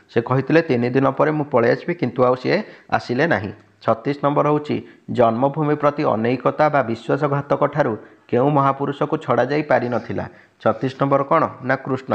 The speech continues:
ସିଏ ଜନ୍ମଭୂମି ପ୍ରତି ଧୋକା ଦେଇଥିଲେ, ସେଥିପାଇଁ ତାଙ୍କର ମଧ୍ୟ ମୃତ୍ୟୁ ଘଟିଥିଲା। ନେକ୍ସଟ ଦେଖ ସଇଁତିରିଶ ନମ୍ବର କୋଶ୍ଚିନ୍, କିଏ ଶଶିକଳା ପରି ଦୀନା ଓ କ୍ଷୀଣା ହୋଇଯାଇଥିଲେ?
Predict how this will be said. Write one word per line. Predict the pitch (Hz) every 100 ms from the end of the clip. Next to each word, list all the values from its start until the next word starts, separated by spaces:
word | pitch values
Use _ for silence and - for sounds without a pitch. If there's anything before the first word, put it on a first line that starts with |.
| 104
ସିଏ | 131 131
ଜନ୍ମଭୂମି | 131 127 135 139 143
ପ୍ରତି | 139 143 143
ଧୋକା | 139 - 143
ଦେଇଥିଲେ, | 143 143 147 - - _
ସେଥିପାଇଁ | - 117 135 147
ତାଙ୍କର | 139 113 131 135
ମଧ୍ୟ | 131 135 185 208 - - 120
ମୃତ୍ୟୁ | 120 120 165 135
ଘଟିଥିଲା। | - 110 104 92 - - - 123
ନେକ୍ସଟ | 127 -
ଦେଖ | 156 143 113 - - -
ସଇଁତିରିଶ | 120 117 143 147
ନମ୍ବର | 151 143 143
କୋଶ୍ଚିନ୍, | 147 - 147 147 - _ -
କିଏ | 127 147 127 -
ଶଶିକଳା | 110 - 139 143 143 156
ପରି | 147 110
ଦୀନା | 113 117 143 -
ଓ | 139 -
କ୍ଷୀଣା | 123 127 143
ହୋଇଯାଇଥିଲେ? | 123 107 101 110 98